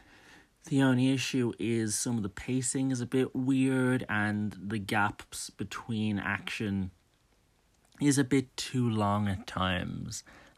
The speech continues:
And I watched the English dub version, so I will need to go back and watch the original Hong Kong version to see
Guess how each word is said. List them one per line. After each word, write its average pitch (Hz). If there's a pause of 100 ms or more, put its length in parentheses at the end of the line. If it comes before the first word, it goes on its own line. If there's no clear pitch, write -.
(120)
And 107
I 110
watched 104
the 101
English 123
dub 117
version, 139
so 110 (1120)
I 113
will 110
need 110
to 127
go 110
back 107
and 117
watch 110
the 110
original 104
Hong 110
Kong 110
version 117
to 131
see 113